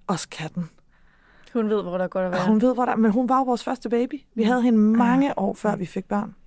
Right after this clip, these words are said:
Speaker 1: Øhm, ja, så vi har, øh, der er lidt fyldt,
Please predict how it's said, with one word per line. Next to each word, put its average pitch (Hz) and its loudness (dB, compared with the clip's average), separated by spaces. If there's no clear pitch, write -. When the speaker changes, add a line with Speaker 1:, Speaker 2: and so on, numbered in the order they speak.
Speaker 1:
Øhm, 170 2
ja, 151 -2
så - -2
vi 196 2
har, 214 0
øh, 202 0
der 240 2
er - 2
lidt 269 0
fyldt, - -2